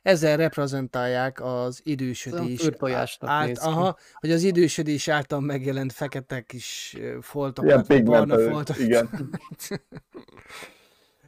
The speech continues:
Speaker 1: Nagyon
Speaker 3: Figyelj.
Speaker 1: diplomatikusak.
Speaker 3: Marketingesek azok minden, mindent is.
Speaker 1: Mindent
Speaker 3: Na,
Speaker 1: is.
Speaker 3: harmincas.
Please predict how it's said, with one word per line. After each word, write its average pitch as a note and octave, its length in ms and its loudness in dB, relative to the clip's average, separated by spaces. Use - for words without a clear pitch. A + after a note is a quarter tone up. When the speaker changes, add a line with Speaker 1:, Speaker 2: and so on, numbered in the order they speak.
Speaker 1:
Nagyon E3 320 4
Speaker 3:
Figyelj. D3 200 4
Speaker 1:
diplomatikusak. C3+ 680 4
Speaker 3:
Marketingesek G#2+ 920 -2
azok F#2+ 240 -4
minden, E2+ 440 -8
mindent F2 380 -6
is. - 260 -14
Speaker 1:
Mindent A2 420 -12
Speaker 3:
Na, D3+ 220 6
Speaker 1:
is. - 100 -20
Speaker 3:
harmincas. A2+ 840 4